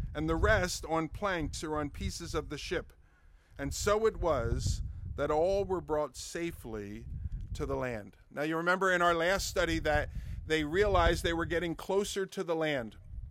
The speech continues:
We don't know why. Maybe they heard waves crashing. Maybe they heard birds or something and figured they're not gonna be out in the middle of the ocean.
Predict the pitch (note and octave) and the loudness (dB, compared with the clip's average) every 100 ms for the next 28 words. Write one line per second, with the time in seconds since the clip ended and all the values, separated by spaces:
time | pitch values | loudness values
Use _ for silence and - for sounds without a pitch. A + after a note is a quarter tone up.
0 | - - - - - - A2+ B2+ C3+ B2+ | -12 -10 -8 -6 -8 -8 -6 -4 -2 0
1 | C#3 C#3+ C#3+ C#3+ C#3 C3+ C3+ C3 - - | 2 2 0 -2 -2 0 0 0 0 -2
2 | - C#3 D3 C#3 - E3 C#3+ C#3 E3 C#3+ | -2 -2 -2 -2 -4 -2 -2 0 -2 -2
3 | C#3 C3 C3 B2+ B2+ A#2 C3+ C#3 C#3+ C3+ | -4 -4 -4 -2 -4 0 2 2 0 0
4 | B2+ D3+ B2 C3+ B2+ - C#3 B2+ A#2+ C3 | 0 2 2 2 -2 -2 -2 -2 -2 -2
5 | C#3 C3 C3 B2+ C3 C3 C3+ C3+ B2+ C3+ | -2 -2 -4 -2 -2 -2 -2 -2 -2 -2
6 | C#3 - C3+ | -2 -4 -6